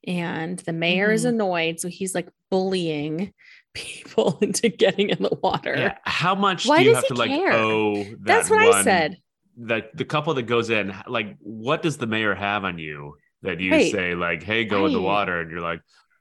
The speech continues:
Speaker 3: "Okay, come on,
Speaker 2: Well,
Speaker 3: kids."
Speaker 1: But that was my question. Like, they're all there. They're already
Speaker 2: Right.
Speaker 1: spending money, and maybe
Speaker 2: Buying
Speaker 1: they'll
Speaker 2: ice
Speaker 1: spend more
Speaker 2: cream.
Speaker 1: money if they're not going in the water.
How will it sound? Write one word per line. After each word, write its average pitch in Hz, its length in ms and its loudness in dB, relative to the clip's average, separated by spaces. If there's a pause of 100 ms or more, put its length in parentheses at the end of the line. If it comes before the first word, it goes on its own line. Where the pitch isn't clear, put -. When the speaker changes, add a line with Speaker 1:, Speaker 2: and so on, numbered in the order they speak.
Speaker 3:
"Okay, 113 460 -2 (420)
come 143 140 -2
on, 147 180 2
Speaker 2:
Well, 370 80 -2
Speaker 3:
kids." 95 160 0
Speaker 1:
But 247 60 0
that 370 120 6
was 440 160 2
my 381 120 2
question. 320 320 0
Like, 262 160 -4 (180)
they're 240 360 -2
all 262 280 4
there. 180 440 -2
They're 208 240 -8
already 202 240 2
Speaker 2:
Right. 180 80 -2
Speaker 1:
spending 233 420 -2
money, 180 260 -6
and 185 60 -8
maybe 208 160 -4
Speaker 2:
Buying 294 260 4
Speaker 1:
they'll 233 100 0
Speaker 2:
ice 202 100 0
Speaker 1:
spend 185 140 -6
more 208 180 -2
Speaker 2:
cream. 277 80 -2
Speaker 1:
money 180 320 -2
if 175 100 -14
they're 180 120 -8
not 226 200 -6
going 151 160 -6
in 113 80 -14
the 117 60 -16
water. - 420 -10